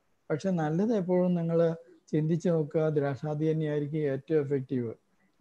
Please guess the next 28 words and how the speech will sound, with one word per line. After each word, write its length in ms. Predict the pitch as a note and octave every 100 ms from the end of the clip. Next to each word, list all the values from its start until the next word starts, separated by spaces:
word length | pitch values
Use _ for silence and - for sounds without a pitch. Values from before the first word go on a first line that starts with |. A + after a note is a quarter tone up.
| -
അതുപോലെ 220 | D#3 F#3
തന്നെ 200 | F#3 F3+
താലിസായ 460 | E3 E3+ D#3+ F#3 F#3
ചൂർണം 400 | F3+ F3+ G3 G3
പോലുള്ള 320 | F3+ E3 E3
ചൂർണങ്ങളോ 720 | D#3+ D#3 D#3+ E3 D#3 C3+ - - _ _ D3+
അല്ലെങ്കിൽ 400 | E3 F#3 G3 F#3 D#3+
കഫസ്രവണം 600 | D#3+ F3+ G3+ G3 G3+ F3+
ഉണ്ടാക്കുന്ന 480 | E3+ E3+ E3 E3+
എന്തെങ്കിലും 420 | D#3 D3+ F3 G3+ F3
ഔഷധങ്ങളോ 600 | D3+ - D#3+ D#3 C#3+ C3+ - - - -
ദയവ് 280 | D3+ D3+ D#3+
ചെയ്ത് 360 | D#3+ D3 D#3 D#3 D#3 _ -
അവിടെ 180 | C#3+ D3+
ഉപയോഗിക്കരുത്. 680 | D3 C#3+ D3+ D3+ D3 D3 C#3+
കഫശമനമായിട്ടുള്ള 1080 | C#3+ C3+ D3 C#3 C3+ D3+ E3 D3+ C#3+ D3 D3+ D3 - _ _ C3
ഔഷധങ്ങൾ 540 | C#3 C#3 D#3+ D3+ D#3
മാത്രമേ 480 | D3+ C#3 C3+ D3 D#3+
നമ്മൾ 360 | D3+ C#3+ C#3 C#3
അവിടെ 220 | C3+ C3+
ഉപയോഗിക്കാവുള്ളൂ. 880 | C3+ C3+ C#3 D3 C#3 D3 B2+ A2+ - _ _ -
അപ്പൊ 140 | F#3+
ഒരു 80 | G3+
പക്ഷെ 240 | G3+ F#3
വേണമെങ്കിൽ 360 | F#3+ F3+ F#3 F#3+
ഗൗരോചനാദി 600 | E3+ E3 E3+ F3 F3+ F3+
ഗുളികയൊക്കെ 420 | F3 D3+ D3+ D3
നമുക്ക് 460 | D3+ D3 C3+ D3+